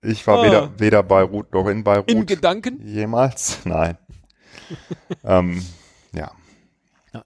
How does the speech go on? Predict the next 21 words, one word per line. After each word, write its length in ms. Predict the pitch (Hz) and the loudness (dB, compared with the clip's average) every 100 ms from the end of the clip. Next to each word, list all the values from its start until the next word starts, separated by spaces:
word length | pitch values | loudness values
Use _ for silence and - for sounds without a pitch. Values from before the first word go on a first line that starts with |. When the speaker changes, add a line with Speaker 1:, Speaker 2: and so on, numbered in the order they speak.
| - | -4
Speaker 2:
nee, 140 | 302 | -2
großartig. 420 | 269 220 175 120 | 2 0 0 -4
Ich 60 | 131 | -4
meine, 120 | 143 | -4
das 100 | 156 | 0
war 100 | 160 | 2
die, 160 | 151 147 | 2 0
das 140 | 147 | 0
war 100 | 151 | 0
die 100 | 143 | 0
Folge, 360 | 143 151 180 147 | 0 0 0 -2
wo 80 | 135 | -2
du, 300 | 156 160 151 | 0 0 2
äh, 40 | |
äh, 760 | 139 135 135 131 131 131 123 131 | 2 0 0 -2 -2 -4 -4 -6
äh, 40 | - - - | -10 -20 -10
dich 120 | 139 | -6
versteckt 360 | - 127 170 - | -4 -4 -4 -4
hattest 220 | 180 180 | -4 -2
im 80 | 139 | -4
Ostblock. 540 | 131 185 185 240 - | -2 -4 0 0 0